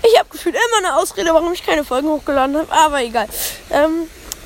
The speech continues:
also, ich bin noch im Urlaub. Ich hab euch ja gesagt, ich erzähl euch so, was passiert ist. Wir waren am Strand schon öfters,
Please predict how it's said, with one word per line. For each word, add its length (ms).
also, 360
ich 180
bin 180
noch 180
im 100
Urlaub. 280
Ich 120
hab 160
euch 140
ja 100
gesagt, 320
ich 280
erzähl 280
euch 80
so, 120
was 140
passiert 400
ist. 120
Wir 100
waren 220
am 140
Strand 320
schon 260
öfters, 600